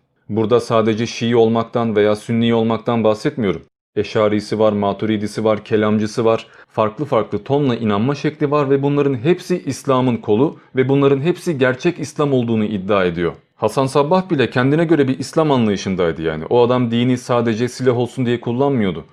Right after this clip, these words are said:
Gerçekten de dinde bu inanca uyacak şeyler buluyordu ve bunu kullanıyordu.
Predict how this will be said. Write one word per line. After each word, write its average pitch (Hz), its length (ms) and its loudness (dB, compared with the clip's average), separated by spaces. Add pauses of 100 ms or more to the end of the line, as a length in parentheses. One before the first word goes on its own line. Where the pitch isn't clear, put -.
(300)
Gerçekten 143 600 0
de 104 160 0
dinde 131 380 2 (260)
bu 160 120 0
inanca 131 480 0
uyacak 127 460 2
şeyler 131 460 0
buluyordu 98 420 -4 (200)
ve 135 160 2
bunu 147 180 0
kullanıyordu. 143 640 0